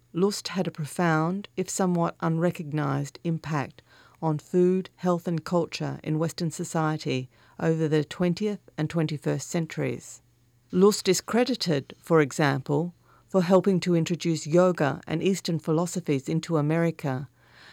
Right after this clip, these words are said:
and he was an influential figure in the growth of the whole food and organics movement. Lust's belief in nudism as a health therapy and his involvement with the Back to Nature Lebensreform, or life reform movement,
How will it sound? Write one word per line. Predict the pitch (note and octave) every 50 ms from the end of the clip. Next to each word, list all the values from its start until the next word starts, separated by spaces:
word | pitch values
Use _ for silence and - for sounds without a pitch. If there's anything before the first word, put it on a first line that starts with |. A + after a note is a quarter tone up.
| - -
and | G3 F#3+ F#3+
he | G#3 G#3+
was | G#3 G3+ F3+
an | G3+ G#3
influential | G#3 A#3 B3+ - - B3 A3 G3+ F#3+ F#3+ - - F#3 E3+
figure | - - - G#3+ G#3 F3+ D3+ C#3 C#3+ -
in | - D#3+
the | D#3 D#3
growth | D#3 - E3 D#3+ E3 D#3+ - -
of | C#3+
the | - D#3
whole | C#3+ - E3+ E3+ D#3+ D#3
food | - - D#3+ D3 C#3 C#3 - -
and | - D3+
organics | D3+ D3 - - D#3+ D#3 D#3 D#3 D#3 - - -
movement. | D3 C#3+ C#3+ B2+ C#3+ C#3 C#3 C#3 D3+ - - _ _ _ _ _ _ _ _ _ _ _ _ _
Lust's | - E3+ G3+ B3 C4 - - - - _
belief | - G3+ G3 G3 G#3+ G#3+ - - -
in | - F3 F3 E3 E3
nudism | F3 F#3 G3+ G#3 G3+ G3 F3 - D#3+ D3 C#3+
as | D3 C#3
a | D#3 D3+
health | C#3 C3 D#3+ E3 F3 F3 -
therapy | - F3 D#3 C#3+ C#3 C3+ - - D3+ C3+ C3+ C#3+ D3+ D#3 -
and | - D#3+ D#3+
his | E3 E3 D#3+
involvement | F3 D#3+ D3+ - F3 E3+ F3+ F#3 F3 G3 F#3 -
with | - E3 E3+
the | - D#3+
Back | - - D#3+ D#3+ - -
to | - E3+
Nature | E3 D#3+ D#3 D#3 - - - D#3 D3+ D3 D3+ D3+
Lebensreform, | C#3+ D#3 E3+ E3+ D#3+ E3 D#3+ D#3 - - - C#3+ D3 C#3+ C#3+ - D3+ C#3 C3 C3+ C3+ C#3 D3+ D#3 - _ _ - - - - _
or | - D3 C#3+
life | D#3 E3 F3 F3+ E3+ - F3+
reform | E3 - - D3+ C#3 C3+ C3+ C3+
movement, | C3+ C3+ C3+ B2+ B2 C#3 C3+ C#3 D3+ E3 E3 -